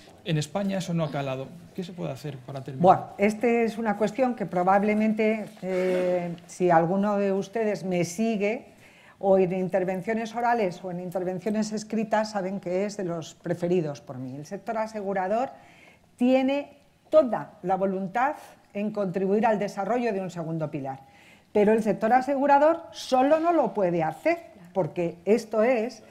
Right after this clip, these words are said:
Speaker 2: lo que ha ocurrido desde mil novecientos ochenta y siete, que no es ayer, cuando se dicta la ley y el reglamento de,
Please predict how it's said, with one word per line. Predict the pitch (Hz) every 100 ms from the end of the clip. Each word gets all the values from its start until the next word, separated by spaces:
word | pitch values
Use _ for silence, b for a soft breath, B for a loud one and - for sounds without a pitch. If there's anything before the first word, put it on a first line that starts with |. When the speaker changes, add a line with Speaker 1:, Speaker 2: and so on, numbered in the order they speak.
| B B B
Speaker 2:
lo | 214 208
que | 196 190 208 - -
ha | 185 208
ocurrido | 202 247 254 330 320 381 - 175
desde | 175 156
mil | 180 262
novecientos | 269 254 254 277 262 185 165
ochenta | 170 170 254 262 254
y | 254
siete, | - 277 262 233 233 -
que | 160
no | 165
es | 190
ayer, | 196 190 240 202 220 - B B B B -
cuando | 214 214 226 226
se | 214 185
dicta | 233 254 - 254 254 262 -
la | 185 165 170 170 170
ley | 160 202 226
y | 240
el | 226
reglamento | 240 226 233 247 269 254 226 165 156 B B B -
de, | 190 185 190 185 185 180 180 170 170 170 165